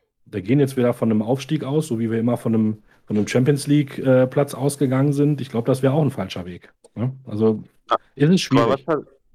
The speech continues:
Speaker 2: was passiert denn? Okay, äh, ich, ich bin ja manchmal in so vielen Sans-, äh, äh, Dingen, äh, klein doof. Sagen wir mal, es wird sich entschieden, dass dreißig Prozent Schalke verkauft wird.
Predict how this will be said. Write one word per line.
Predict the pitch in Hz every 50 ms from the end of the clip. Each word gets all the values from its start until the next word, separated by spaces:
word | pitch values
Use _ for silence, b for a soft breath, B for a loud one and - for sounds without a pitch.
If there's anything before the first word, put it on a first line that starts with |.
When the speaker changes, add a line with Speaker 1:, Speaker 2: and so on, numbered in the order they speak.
| _ _ _ _
Speaker 2:
was | - 135 139
passiert | - 175 156 - 165 160
denn? | 156 147 143 -
Okay, | - 135 - - 120 95 -
äh, | - - 110 120 123
ich, | 127 127 139 147 -
ich | - - 160 156 - - -
bin | 165 165
ja | 175 160 156
manchmal | 156 165 156 - 165 151
in | 139
so | 143 143
vielen | 131 - - 139 113
Sans-, | 113 120 135 139 - -
äh, | - - 120 127 123 123 120
äh, | 117 110 107 - - - - 110 110 101 101 98 - - - 98
Dingen, | 131 131 143 135 127 135 131 131
äh, | - 107 110 104 -
klein | - - 110 107 107
doof. | 101 90 85 82 - - B B B B B B
Sagen | B 139 147 180 185
wir | 180
mal, | 160 151 151 151 151 147 131 - - - _ _ _ _ _ _ _ _ _ _ _ -
es | 107 120 - 131
wird | 139 135 -
sich | 139 131
entschieden, | 117 - - - 147 147 135
dass | 131 123 120 - - - - _
dreißig | - - 117 135 - - - -
Prozent | - 117 - - 117 107 101 107 104 - _ _ _ -
Schalke | - - - 101 98 95 98
verkauft | - 104 - - 92 85 - - -
wird. | 69 - - -